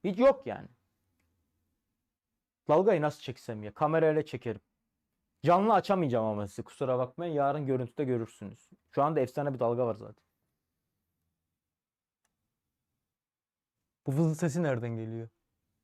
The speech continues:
Ordu Giresun uçmaya devam edecektir. Ee, yani kısacası şöyle bir köşede durayım. Bak bu soğuktan sonra yüksek basınç geldi. Bir geldi, iki geldi.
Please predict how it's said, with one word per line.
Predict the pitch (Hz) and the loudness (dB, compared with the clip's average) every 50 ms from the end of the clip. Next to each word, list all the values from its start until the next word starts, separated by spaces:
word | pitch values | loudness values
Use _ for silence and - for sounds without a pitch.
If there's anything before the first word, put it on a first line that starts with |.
| _ _ _ _ _ _ _ _ _ - - | _ _ _ _ _ _ _ _ _ 0 2
Ordu | 196 208 202 190 | 4 4 4 4
Giresun | 190 190 202 208 - 233 208 202 | 2 2 2 2 0 0 -2 -4
uçmaya | - - 202 214 220 202 | -2 -2 -2 0 0 2
devam | 190 185 190 190 185 | 2 2 2 2 2
edecektir. | 170 143 131 131 139 135 - - 240 233 - _ _ _ _ _ _ _ _ _ _ _ _ _ _ _ - | 0 -2 -2 -4 -4 -6 -6 -10 -10 -10 -10 _ _ _ _ _ _ _ _ _ _ _ _ _ _ _ 0
Ee, | 180 | 2
yani | 190 202 202 190 220 269 - 202 185 151 117 120 _ | 2 2 2 2 2 4 2 2 0 -2 -4 -6 _
kısacası | - - 277 294 240 233 214 202 | -2 2 2 4 4 4 2 2
şöyle | - 247 247 247 247 226 | 2 4 4 4 4 2
bir | 196 | 0
köşede | - 233 233 190 240 220 254 226 208 | -2 -2 0 0 2 2 2 0 0
durayım. | 254 254 269 254 208 196 | 0 0 0 2 4 2
Bak | 170 160 - - 190 | 2 2 0 -4 -4
bu | 240 240 | -4 -2
soğuktan | - - 247 269 269 269 - 269 269 277 | 2 4 4 4 4 4 2 2 2 2
sonra | - - 196 190 190 214 240 | 0 0 0 0 2 2 2
yüksek | 240 247 - - 262 262 - - | 0 0 -2 -2 -2 -4 0 2
basınç | 208 190 - - 214 226 - - _ - | 0 0 0 0 -6 -6 -6 -10 _ 2
geldi. | 165 208 226 220 190 165 156 190 175 170 | 6 8 8 8 8 6 2 0 0 2
Bir | 185 214 214 202 | 2 2 4 4
geldi, | 185 143 143 131 131 143 175 190 | 4 4 4 4 4 2 0 -6
iki | 160 - 208 185 | -6 -4 0 4
geldi. | 175 147 143 147 190 208 | 4 4 4 4 0 -6